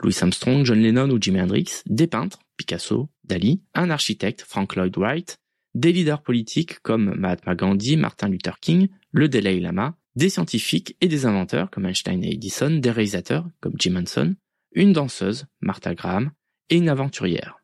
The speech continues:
Amelia Earhart. À noter que ce soit dans la publicité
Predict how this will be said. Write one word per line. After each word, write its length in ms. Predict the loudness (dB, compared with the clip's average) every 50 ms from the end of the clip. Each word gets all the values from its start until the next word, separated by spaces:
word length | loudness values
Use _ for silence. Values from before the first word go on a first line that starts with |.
| _ _ _ -8 -6
Amelia 420 | -4 -4 -2 -2 -2 -2 -2 -6 _ _ _ _ _ _ _ -6
Earhart. 380 | -6 -4 -6 -8 -12 -12 _ _ _ _ _ _ _ _ _ _ -2
À 120 | 0 2 4
noter 340 | 2 2 0 0 -2 -2
que 160 | 0 -2 -4 -4
ce 140 | -2 -4
soit 200 | -4 -2 -2 0
dans 120 | 0 2 0
la 80 | 0
publicité 580 | -2 -4 -6 -6 -6 -8 -10 -10 -2 0 0